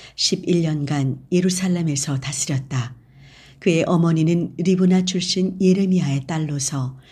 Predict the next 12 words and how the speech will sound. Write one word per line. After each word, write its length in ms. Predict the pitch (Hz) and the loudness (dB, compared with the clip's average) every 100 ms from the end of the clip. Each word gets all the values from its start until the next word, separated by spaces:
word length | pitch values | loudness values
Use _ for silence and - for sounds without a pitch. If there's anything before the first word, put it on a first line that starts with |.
| - _ | -20 _
이름을 380 | 170 147 143 147 | 0 2 2 0
하무달이라고 840 | 147 226 202 190 185 180 151 135 | -2 2 2 2 0 0 -2 -2
하였다. 560 | 131 143 - 120 110 - _ _ _ _ _ _ _ | -2 -4 -6 -8 -10 -12 _ _ _ _ _ _ _
시드키야는 800 | - 175 165 - 170 147 143 139 - - - | -2 0 -2 -2 -2 0 0 -2 -6 -18 -2
여호와킴이 720 | 175 165 165 170 - 185 185 | 0 2 0 -2 -2 2 2
했던 400 | 196 - 190 180 | 0 -4 -2 0
것 200 | 180 180 | 0 -2
같이 640 | 170 156 - - 139 - - - | -6 -6 -4 -4 -4 -6 -12 -4
야훼 320 | 156 147 180 | -4 -2 -2
보시기에 680 | 180 165 - - 147 135 131 - - | 0 -2 -2 -2 -2 -2 -4 -10 -10
악한 420 | 135 - 185 185 | -10 -6 -2 0
일을 360 | 160 139 123 | 2 0 -2